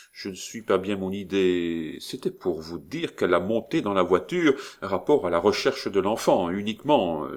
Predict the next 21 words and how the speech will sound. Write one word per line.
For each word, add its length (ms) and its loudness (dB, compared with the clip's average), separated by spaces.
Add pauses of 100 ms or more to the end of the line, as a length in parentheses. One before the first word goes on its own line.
et 120 0
non 180 -2
pas 180 4
pour 240 -6
trahir 420 0
l'amitié 460 0
jurée 340 2
avec 240 0
vous, 260 -4 (380)
dont 220 -8
elle 100 -6
est 140 -4
incapable. 880 2 (1500)
Justin 480 -2
lui 160 -8
tendit 260 -2
la 140 4
main 340 -2
une 120 -10
seconde 360 -2
fois. 400 2